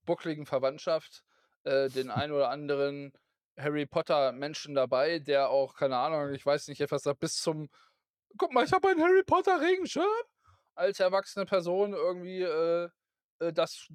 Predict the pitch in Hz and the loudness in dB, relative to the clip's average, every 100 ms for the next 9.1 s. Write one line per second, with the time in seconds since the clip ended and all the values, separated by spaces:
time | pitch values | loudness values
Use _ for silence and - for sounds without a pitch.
0 | 151 _ 175 - 185 160 175 170 165 185 | -20 _ -20 -10 -6 0 2 2 -2 -12
1 | 165 180 160 156 - 170 170 - 151 - | -14 -18 -20 -18 -6 -4 -4 -6 -12 -6
2 | 180 185 196 - 220 - - _ _ _ | 0 0 0 -6 -10 -12 -20 _ _ _
3 | _ - 165 160 165 170 170 _ _ _ | _ -4 -2 -2 -4 -14 -16 _ _ _
4 | _ _ _ _ _ - _ _ _ _ | _ _ _ _ _ -20 _ _ _ _
5 | _ _ _ _ _ _ _ - 202 190 | _ _ _ _ _ _ _ -8 -4 -2
6 | 196 170 156 156 175 135 127 139 - 151 | 0 0 0 -4 -6 -6 -20 -18 -6 -4
7 | 151 160 143 - 160 226 180 175 139 202 | -4 -8 -8 -4 -4 -2 -2 -2 -2 -6
8 | 180 165 147 123 123 208 202 - - 143 | -4 -4 -4 -4 -4 -6 -10 -10 -4 -4